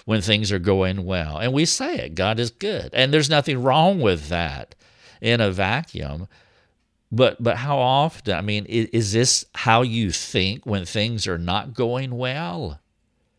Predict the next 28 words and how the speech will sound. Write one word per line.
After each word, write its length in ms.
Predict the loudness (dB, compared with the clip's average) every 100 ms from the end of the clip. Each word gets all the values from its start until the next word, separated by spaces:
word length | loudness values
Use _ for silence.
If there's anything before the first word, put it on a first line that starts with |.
| _ _ _ _ _
The 120 | 0 2
Bible 340 | 2 2 0
teaches 540 | 0 -4 -2 -2 -2
how 160 | -2 0
you 180 | -2 -2
can 300 | -4 -4 -2
know 160 | -2
God's 420 | 0 0 0 0 -2
faithfulness 800 | 0 -2 -2 -4 -4 -2 -4 -2
and 220 | 0 0
your 200 | 2 0
guarantee 840 | 2 0 2 -2 -4 -4 -2 -2 0
of 220 | 0 2
a 140 | 0
relationship 920 | 0 0 2 0 0 -4 -6 -4 -4
with 240 | -4 -6 -2
him 300 | -2 -2 0
amid 680 | 0 0 -2 0 2 2 2
adversity. 1300 | 0 0 -2 0 0 0 -2 -4 -6 -8 -10 -16 -20 _ _ _ _ _ _ _ 2
I, 140 | 2
I 160 | 2 0
want 220 | 0 -2
to 40 |
share 480 | -2 -2 0 2 4
with 460 | 2 2 2 0 -6
you 440 | -6 -4 -4 -2
a, 240 | -2 -4 -6 -16 -20 -2
a 260 | 0 2